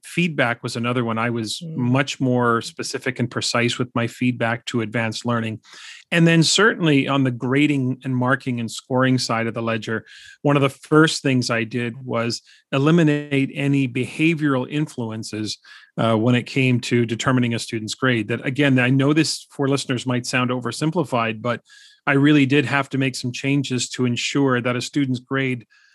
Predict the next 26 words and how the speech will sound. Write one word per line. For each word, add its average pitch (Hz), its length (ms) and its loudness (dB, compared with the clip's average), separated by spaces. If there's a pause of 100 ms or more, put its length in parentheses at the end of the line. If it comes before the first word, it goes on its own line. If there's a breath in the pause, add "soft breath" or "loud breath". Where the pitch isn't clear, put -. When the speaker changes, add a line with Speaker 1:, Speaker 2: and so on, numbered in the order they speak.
(220 soft breath)
Speaker 1:
was 143 160 0 (140)
only 185 340 6
the 175 100 6
result 120 460 0
of 120 80 -8
the 127 100 -6
quality 127 500 2
of 120 100 -4
evidence 120 400 -4
that 117 180 -6
they 113 120 -4
produced. 113 500 -2
And 123 100 0
there 120 80 0
was 120 160 0
no 135 180 6
way 135 220 4
my 123 220 2
students 123 400 -4
could 113 280 -8
behave 156 500 2
their 127 180 4
way 110 320 -6
through 120 240 -2
extra 117 280 -6
credit 131 520 2